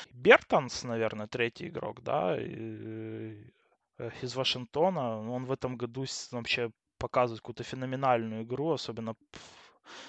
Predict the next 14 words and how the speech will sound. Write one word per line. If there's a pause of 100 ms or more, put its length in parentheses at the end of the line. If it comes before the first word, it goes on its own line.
(160)
особенно
это
касается
бросков
с
трехочковой.
То
есть
он
в
этом
году
стал,
наверное,